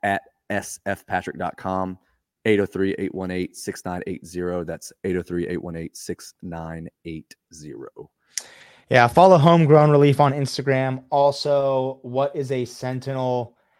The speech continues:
Speaker 2: It's a guardian, bro. It's a protector. It's a watcher, a, a, a guardian of the methodology,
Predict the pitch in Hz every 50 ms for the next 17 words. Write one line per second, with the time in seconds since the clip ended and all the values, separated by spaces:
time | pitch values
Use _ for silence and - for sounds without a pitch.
0 | _ _ _ _ _ _ _ _ _ _ - - 135 160 143 120 110 143 135 147
1 | 156 143 131 123 117 110 123 120 120 120 120 120 123 - - 120 - 123 110 -
2 | - 147 135 127 - - 123 107 104 101 - - 120 110 104 110 110 117 123 131
3 | - - 104 92 87 - - - 110 98 - - _ 120 120 - _ _ _ _
4 | _ _ _ _ - 123 123 - - 147 135 143 151 156 156 156 143 123 120 110
5 | 113 113 113 113 - 113 107 104 107 117 120 113 107 104 92 92 92